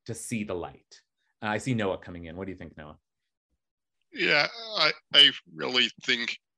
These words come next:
Speaker 2: that hits the nail on the head. Uh, just look, I'm looking outside my window right now. I'm seeing the sky with clouds, the sun is there, and the light coming down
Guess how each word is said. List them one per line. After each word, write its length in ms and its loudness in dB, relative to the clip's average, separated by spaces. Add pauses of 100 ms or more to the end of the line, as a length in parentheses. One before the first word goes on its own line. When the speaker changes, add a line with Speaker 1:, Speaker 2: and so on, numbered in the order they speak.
Speaker 2:
that 280 0
hits 420 0
the 100 0
nail 420 2 (240)
on 200 -2
the 100 4
head. 280 2 (600)
Uh, 80 2 (160)
just 420 2 (300)
look, 240 4 (300)
I'm 180 2
looking 480 2 (180)
outside 440 2 (120)
my 200 -2 (100)
window 500 -2 (220)
right 280 2
now. 280 2
I'm 180 -2
seeing 300 0 (420)
the 80 -8
sky 720 6
with 220 -4
clouds, 840 2
the 80 -6
sun 420 2
is 320 0
there, 300 2
and 180 2 (500)
the 80 -6
light 380 2 (500)
coming 480 -8 (300)
down 380 4